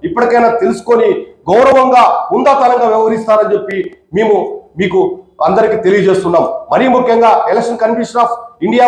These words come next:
వారికి కానీ ఆంధ్రప్రదేశ్లో తెలియజేస్తున్నాం, ఈ సంఘటన ద్వారా పూర్తిగా రాష్ట్ర ప్రభుత్వం వైఫల్యం చెందింది. కాబట్టి డీజీపీని, ఇంటెలిజెన్స్ విభాగాల వర్గాలందరి పైన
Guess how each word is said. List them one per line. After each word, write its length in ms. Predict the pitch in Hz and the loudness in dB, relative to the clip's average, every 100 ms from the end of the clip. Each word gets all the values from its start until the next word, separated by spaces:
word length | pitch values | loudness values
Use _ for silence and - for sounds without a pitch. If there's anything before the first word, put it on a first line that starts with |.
| 240 | 4
వారికి 200 | 240 233 | 2 2
కానీ 120 | 233 220 | 0 2
ఆంధ్రప్రదేశ్లో 420 | 247 240 240 233 233 | 0 0 -2 -2 0
తెలియజేస్తున్నాం, 640 | 233 233 240 233 226 220 - - _ _ - 220 | 0 0 -2 0 0 0 -2 -10 _ _ -8 -4
ఈ 20 | 269 | -2
సంఘటన 320 | 233 247 247 233 | 0 0 0 0
ద్వారా 240 | 233 226 226 185 - - - | 2 4 4 2 0 -8 -6
పూర్తిగా 440 | 247 262 254 240 208 - - - | -4 -4 -2 2 2 0 -4 -2
రాష్ట్ర 260 | 254 254 262 254 | 0 2 0 0
ప్రభుత్వం 340 | 233 233 233 190 | 0 0 0 0
వైఫల్యం 400 | - 262 254 226 | 0 0 0 -2
చెందింది. 260 | 220 226 226 214 | -2 -2 -2 0
కాబట్టి 340 | 214 214 214 208 165 | 0 0 -2 -4 -2
డీజీపీని, 560 | 226 233 - 214 214 202 - 170 | -4 -4 -8 -8 -6 -6 -8 -4
ఇంటెలిజెన్స్ 380 | 175 247 247 - | 0 2 0 -2
విభాగాల 360 | 214 220 220 220 202 | -2 0 2 2 2
వర్గాలందరి 560 | 202 226 202 233 240 247 | 2 2 2 0 -2 -2
పైన 180 | 220 220 | -2 -2